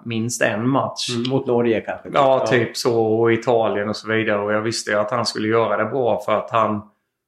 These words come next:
Speaker 1: han var ju kanske den, den som var mest laddad i hela laget
Speaker 2: Mm.
Speaker 1: inför de här matcherna. Och då visste man att nu har Sverige en bra målvakt.
Speaker 2: Mm.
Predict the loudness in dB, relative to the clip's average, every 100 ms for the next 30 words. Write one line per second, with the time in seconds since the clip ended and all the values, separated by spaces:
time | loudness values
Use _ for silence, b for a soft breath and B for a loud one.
0 | _ _ _ -4 0 2 4 4 4 2
1 | 0 -2 0 0 0 0 -4 -8 _ _
2 | -2 0 2 2 4 2 2 2 2 4
3 | 0 -2 0 0 2 0 2 2 2 2
4 | 2 0 -2 -2 -2 -2 0 2 2 2
5 | 0 -2 -2 0 2 0 -2 -2 -2 0
6 | 0 -2 -8 -14 -10 -4 0 2 2 2
7 | 0 2 0 2 2 0 -2 -2 0 0
8 | 0 0 -2 -4 2